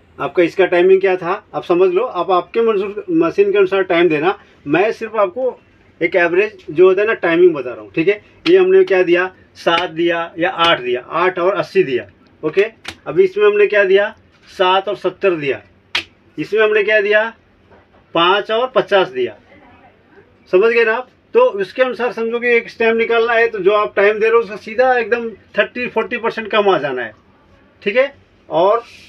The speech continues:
बाकी कुछ inquiry रहे तो आप मुझे comments करो, मैं आपको दिखाऊंगा कि कैसे क्या। देखो deep देखो सब में मेरा एकदम equal है, किसी भी स्टेम में देखो कोई में भी, और ऐसा नहीं कि corner भर गया,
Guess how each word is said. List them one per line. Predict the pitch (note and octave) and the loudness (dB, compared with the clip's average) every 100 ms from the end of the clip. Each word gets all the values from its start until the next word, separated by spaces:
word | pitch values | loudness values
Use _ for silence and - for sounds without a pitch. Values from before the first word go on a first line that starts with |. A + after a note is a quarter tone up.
| _ _ | _ _
बाकी | - E3+ F#3+ | -2 0 0
कुछ | G3+ F#3 | -2 -4
inquiry | G3+ F#3 G3 | -2 0 2
रहे | G#3 | 0
तो | G3+ | 0
आप | G3 | 0
मुझे | F#3+ G3 | 0 -2
comments | F#3+ F#3+ G3+ | 0 0 0
करो, | - G#3 C4+ - - - | -2 -2 -4 -6 -20 -10
मैं | D3+ | -2
आपको | E3+ E3 F#3 | -2 2 0
दिखाऊंगा | F3+ E3 F3+ - - - _ _ - - F#3+ G3 | 0 2 2 2 -2 -10 _ _ -20 -20 -20 -10
कि | F3+ A3+ C#4 G3+ G3 G3+ F#3+ | -2 -2 -4 -16 -20 -16 -4
कैसे | F3 F#3 G#3+ | -4 -2 -2
क्या। | G#3 G#3+ G#3 F3+ | 0 4 4 2
देखो | E3 F#3 D#3+ | -2 -6 -6
deep | F#3 G#3+ | -8 -6
देखो | F#3 E3 | -4 -4
सब | D#3+ E3 | -4 -4
में | D#3 A2+ _ - _ D3 | -4 -8 _ -20 _ -8
मेरा | D3+ F3+ | -2 -2
एकदम | F#3 A3 | -2 -8
equal | A3 F#3 C4 C4 A3 | -12 -10 -2 0 0
है, | D#3+ | -2
किसी | G3 F3+ A3 | -6 -10 -4
भी | G#3+ | -4
स्टेम | F#3+ G3+ F#3+ | -2 -2 0
में | F3 | 0
देखो | C3 A#2+ _ _ _ - | -2 -8 _ _ _ -6
कोई | E3 F#3 | 0 0
में | F#3 F#3+ | 0 0
भी, | F3+ | 2
और | F#3+ F3 | 0 2
ऐसा | F3+ G3 | 0 0
नहीं | F#3+ F#3 | -2 -2
कि | F3+ | -2
corner | F3+ E3 D#3+ E3+ | -2 0 0 -2
भर | D3 D3 | -2 0
गया, | D3+ D3 C#3 | 0 0 -4